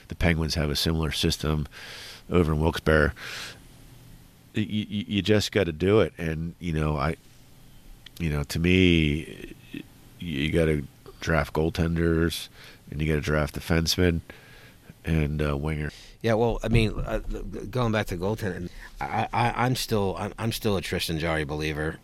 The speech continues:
Speaker 2: I mean, I just, he wasn't, he wasn't good enough. And
Speaker 1: You know what gets me to believe?
Speaker 2: He, he, they don't get there with
Speaker 1: No, you know what? You know what gets me to believe more in Tristan Jarry? If they can get, uh, Peter Mrazek.
Speaker 2: Yeah.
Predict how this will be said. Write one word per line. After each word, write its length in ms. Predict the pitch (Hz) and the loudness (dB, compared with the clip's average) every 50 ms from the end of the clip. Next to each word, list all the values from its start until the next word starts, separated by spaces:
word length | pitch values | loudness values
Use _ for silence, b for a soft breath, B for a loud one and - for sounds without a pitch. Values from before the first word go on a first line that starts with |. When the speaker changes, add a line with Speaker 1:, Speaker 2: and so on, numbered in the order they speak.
| - | -12
Speaker 2:
I 60 | - | -10
mean, 140 | 76 78 78 | -8 -6 -6
I 120 | 67 78 85 | -4 -4 -4
just, 240 | 78 80 - - - - B B B B | -4 -6 -6 -8 -10 -10 B B B B
he 180 | - - 120 117 | -10 -4 -4 -2
wasn't, 320 | 101 113 123 131 131 - | 0 0 0 0 -2 -2
he 80 | - 123 | -4 -4
wasn't 400 | 127 127 143 147 127 127 113 - | -2 -2 -2 -2 -2 -4 -6 -4
good 160 | - 107 98 | -6 -6 -6
enough. 320 | 98 87 85 82 78 - - | -6 -6 -8 -10 -12 -12 -14
And 100 | - - | -10 -6
Speaker 1:
You 140 | 127 123 | -2 2
know 80 | 127 135 | 4 4
what 320 | 139 143 131 101 104 110 | 4 4 2 -2 -6 -2
gets 220 | 104 139 127 - 123 | -2 0 0 0 0
me 80 | 131 | 2
to 160 | 127 123 104 87 | 2 2 0 0
believe? 440 | 80 104 104 110 120 120 110 135 | -2 -2 0 0 0 0 -2 -2
Speaker 2:
He, 180 | 131 127 127 127 | -4 -4 -6 -6
he, 100 | - 113 | -6 -8
they 140 | 117 127 127 | -6 -4 -4
don't 180 | 127 120 101 | -4 -4 -4
get 200 | 82 - 98 - | -4 -4 -6 -4
there 200 | - 82 73 71 | -4 -8 -8 -8
with 100 | 69 - - _ _ _ _ _ _ _ _ - | -10 -12 -16 _ _ _ _ _ _ _ _ -2
Speaker 1:
No, 220 | 101 95 78 - - - | -2 -2 -2 -2 -6 -6
you 100 | - 98 | -2 2
know 140 | 113 117 113 | 4 4 4
what? 140 | 110 95 - - - _ | 4 2 0 -6 -16 _
You 100 | - 117 | -6 -2
know 80 | 120 123 | 0 0
what 160 | 113 92 - | 0 0 -2
gets 180 | - 92 - - | -4 -6 -4 -2
me 120 | 110 104 | -2 -2
to 60 | 95 | -2
believe 300 | 80 90 95 104 104 82 | 0 2 2 2 2 2
more 240 | 82 85 87 98 101 | 0 -2 0 0 0
in 60 | 95 | 0
Tristan 340 | 90 - 107 101 - 104 101 | 0 -2 -4 -4 -2 -4 -2
Jarry? 440 | 90 101 101 98 101 104 110 110 - B B B B B B B B B B B B B B B - - - - - | 0 2 2 4 4 4 2 0 -4 B B B B B B B B B B B B B B B -20 -20 -20 -12 -8
If 140 | - - - | -8 -4 2
they 140 | - 92 90 | 4 4 6
can 160 | - 92 87 | 6 4 4
get, 160 | 85 90 - - - - | 4 4 2 0 -8 -6
uh, 180 | - 90 85 76 - | -4 -2 -2 -2 0
Peter 240 | - 95 87 80 78 | 0 0 2 2 2
Mrazek. 380 | 76 78 76 76 69 62 - - - - - - - _ _ - - - - | 0 0 0 0 0 -2 -6 -10 -14 -20 -20 -20 -20 _ _ -20 -20 -18 -8
Speaker 2:
Yeah. 380 | - 107 135 147 156 131 101 | -2 2 4 4 4 4 2